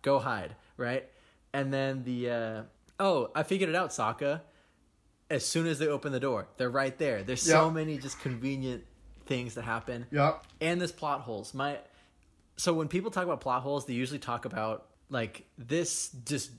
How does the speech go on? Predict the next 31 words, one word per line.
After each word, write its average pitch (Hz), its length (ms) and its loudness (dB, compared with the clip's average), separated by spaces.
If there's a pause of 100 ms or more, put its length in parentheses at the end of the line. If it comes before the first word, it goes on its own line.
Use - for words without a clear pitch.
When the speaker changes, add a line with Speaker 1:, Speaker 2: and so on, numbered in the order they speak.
(100)
Speaker 1:
uh, 113 320 -2
this 151 340 -2
wouldn't 131 300 -2
have 113 160 -4
happened 95 480 -4
or 110 120 -4
this 117 200 -4
didn't 120 220 -4
make 107 180 -8
sense. 107 500 -6 (260)
They 123 100 0
would 127 160 0
have 104 100 -4
died. 101 440 -2 (600)
To - 140 0
me, 165 260 2
a 180 80 0
plot 135 320 -4
hole, 170 420 -4
and 117 280 -4
I 123 100 -2
think 139 180 -4
this 131 220 -4
is 123 100 -6
more 117 200 -2
the 104 80 -4
technical 131 460 -6
definition 135 440 -6
of 117 80 -8
plot 135 200 -2
hole. 151 220 -8